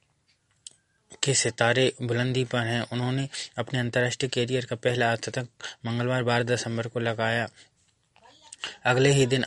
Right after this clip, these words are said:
आईसीसी टी ट्वेंटी, अ, रैंकिंग में उन्हें बड़ा फायदा हुआ। रिंकू को छियालीस स्थान का फायदा हुआ और वह अब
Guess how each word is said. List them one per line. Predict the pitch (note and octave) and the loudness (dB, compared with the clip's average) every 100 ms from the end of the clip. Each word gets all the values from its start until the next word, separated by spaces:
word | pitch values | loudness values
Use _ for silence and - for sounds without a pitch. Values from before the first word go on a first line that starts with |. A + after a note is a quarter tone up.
| B2 | 2
आईसीसी | C3 - C3 C3 | 2 2 2 0
टी | - A#2+ | 0 -2
ट्वेंटी, | C3 B2+ C3+ B2+ | -2 0 2 2
अ, | - B2+ A2+ A2 - _ _ _ - | 2 0 0 -4 -8 _ _ _ -8
रैंकिंग | B2 C3 B2+ D3 B2+ | 0 2 4 4 4
में | C3 - | 2 0
उन्हें | C3 C3+ | 2 4
बड़ा | A#2+ B2 C3 | 6 4 4
फायदा | A#2+ A#2 A#2 | 4 4 2
हुआ। | B2+ A#2+ B2 | 0 2 2
रिंकू | B2+ C3 C3+ | 2 2 0
को | B2 | -2
छियालीस | A#2 B2 B2 B2+ | 0 2 2 0
स्थान | B2 A#2 B2 | -2 0 0
का | |
फायदा | B2 A#2 A#2 A#2+ | 0 0 0 0
हुआ | A#2 A2+ - | -4 -4 -4
और | C3 C#3 - - - | -2 -2 -6 -18 -2
वह | B2+ | 0
अब | - B2+ C3 | 2 0 -2